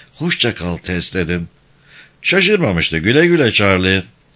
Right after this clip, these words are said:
Tulip ile birlikte ön verandadan çıktık. Her ne kadar Tulip birazcık ağladıysa da ikimiz de ardımıza bakmamıştık.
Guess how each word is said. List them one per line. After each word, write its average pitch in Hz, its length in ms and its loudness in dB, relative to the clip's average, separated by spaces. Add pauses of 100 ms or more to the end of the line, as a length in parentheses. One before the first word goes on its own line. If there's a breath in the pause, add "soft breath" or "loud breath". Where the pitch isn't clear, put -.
(440 loud breath)
Tulip 202 340 0
ile 82 240 0
birlikte 87 400 -2
ön 135 280 -2
verandadan 110 600 -2
çıktık. 80 540 -4 (220 soft breath)
Her 156 260 4
ne 180 100 2
kadar 165 320 2
Tulip 156 400 0
birazcık 135 460 0
ağladıysa 113 680 0
da 98 120 0
ikimiz 139 480 -2
de 139 60 2
ardımıza 117 760 -2
bakmamıştık. 82 840 -2